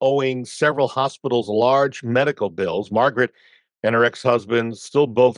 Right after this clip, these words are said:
own the house jointly. We're having a lot of these questions today. I guess it's end of year.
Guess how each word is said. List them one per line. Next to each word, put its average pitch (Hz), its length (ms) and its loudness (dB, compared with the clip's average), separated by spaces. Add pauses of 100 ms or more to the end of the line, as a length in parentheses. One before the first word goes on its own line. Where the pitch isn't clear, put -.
own 131 280 2
the 107 100 -4
house 117 300 -4
jointly. 98 540 -2 (100)
We're 120 120 0
having 170 160 -2
a 98 60 -2
lot 120 200 0
of 123 100 -2
these 98 280 -8 (600)
questions 98 720 -4 (160)
today. 90 320 -2 (420)
I 98 60 -8
guess 120 180 -2
it's 107 100 -6
end 107 160 0
of 95 100 -6
year. 107 280 2